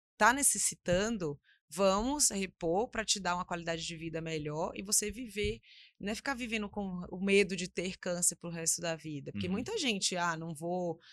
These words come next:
Speaker 1: não vou nem no nutrólogo, porque ele vai querer fazer alguma coisa que pode." Muito pelo contrário, a gente quer avaliar os seus,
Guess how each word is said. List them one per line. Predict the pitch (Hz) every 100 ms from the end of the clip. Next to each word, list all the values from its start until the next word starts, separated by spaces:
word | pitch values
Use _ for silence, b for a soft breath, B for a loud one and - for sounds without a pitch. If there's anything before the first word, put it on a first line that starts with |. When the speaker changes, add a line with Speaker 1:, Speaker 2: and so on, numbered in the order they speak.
| B
Speaker 1:
não | -
vou | 208 208
nem | 214
no | 262
nutrólogo, | 311 285 - 202 165 160 156
porque | -
ele | 180
vai | 156
querer | 170 190 175
fazer | 190 175 175
alguma | 165 175
coisa | 170 - 175 208 226 226
que | 240
pode." | 196 208 - - b b _
Muito | 240 294
pelo | 320 330
contrário, | 349 262 254 277 277
a |
gente | 196 202 -
quer | - 196 226 247 185
avaliar | - 190 190 190 180 175 208 202
os | 190
seus, | - 190 180 170